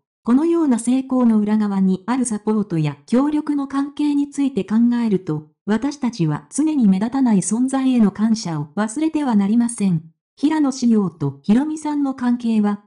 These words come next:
彼らが共に成し遂げてきたことを通じて、その重要性を明確に示しています。彼らのような存在は、成功において欠かせないパートナーであり、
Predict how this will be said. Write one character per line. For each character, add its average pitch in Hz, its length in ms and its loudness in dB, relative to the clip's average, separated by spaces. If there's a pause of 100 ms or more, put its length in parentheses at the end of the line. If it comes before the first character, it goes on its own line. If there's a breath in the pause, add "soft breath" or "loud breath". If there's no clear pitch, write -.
(160)
彼 330 220 -2
ら 277 120 0
が 214 140 0
共 208 220 4
に 233 100 4
成 226 120 2
し 226 80 -12
遂 294 120 -2
げ 262 120 -2
て 208 120 -2
き - 100 -10
た 254 140 -4
こ 220 120 -4
と 196 180 0
を 175 60 -2
通 180 240 -6
じ 175 140 -8
て、 160 300 -6 (160)
そ 233 140 0
の 269 120 2
重 277 200 -2
要 262 220 2
性 233 280 0
を 202 220 -2
明 247 200 2
確 285 280 0
に 269 100 4
示 262 280 2
し - 60 -12
て 208 100 -4
い 180 120 0
ま 165 140 0
す。 - 200 -14 (320)
彼 311 240 -2
ら 302 120 0
の 247 100 2
よ 220 160 2
う 202 80 4
な 185 100 4
存 202 260 4
在 196 220 2
は、 175 220 -6 (180)
成 269 240 0
功 294 260 -4
に 285 120 2
お 294 100 0
い 302 100 -2
て 254 100 0
欠 220 160 -2
か 254 100 -6
せ 269 120 -2
な 262 160 0
い 247 60 -6
パ 247 160 -6
ー 247 100 -4
ト 247 100 0
ナ 233 180 4
ー 220 40 -2
で 220 160 -2
あ 185 60 -4
り、 151 200 -4